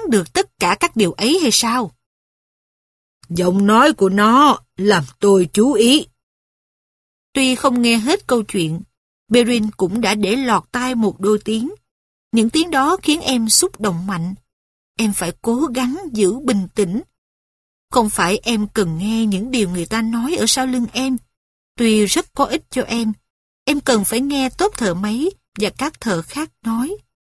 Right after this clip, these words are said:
Ông Wolfram sẽ nghĩ thế nào đây khi em giải thích bằng tiếng Pháp mà có những dụng dại tỏ ra em đã lơ đễnh? May mắn thay,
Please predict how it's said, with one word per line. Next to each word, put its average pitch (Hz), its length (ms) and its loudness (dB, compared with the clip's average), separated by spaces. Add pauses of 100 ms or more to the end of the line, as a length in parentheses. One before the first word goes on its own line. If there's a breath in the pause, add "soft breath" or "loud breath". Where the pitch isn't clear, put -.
(420)
Ông 254 240 2
Wolfram 240 680 -2
sẽ 220 200 0
nghĩ 240 300 2
thế 339 160 -8
nào 262 200 -4
đây 254 260 -4 (320)
khi - 140 -4
em 240 180 -2
giải 208 200 -4
thích - 260 -4
bằng 190 300 -2
tiếng 285 240 -6
Pháp 392 300 -2 (360)
mà 226 120 0
có 285 180 0
những 320 380 -2
dụng 196 260 -2
dại 208 300 -4
tỏ 208 280 -2
ra 262 340 -4
em 240 160 -2
đã 196 140 -2
lơ 277 360 -2
đễnh? 220 280 -2 (840)
May 214 160 0
mắn 226 260 -2
thay, 226 320 -2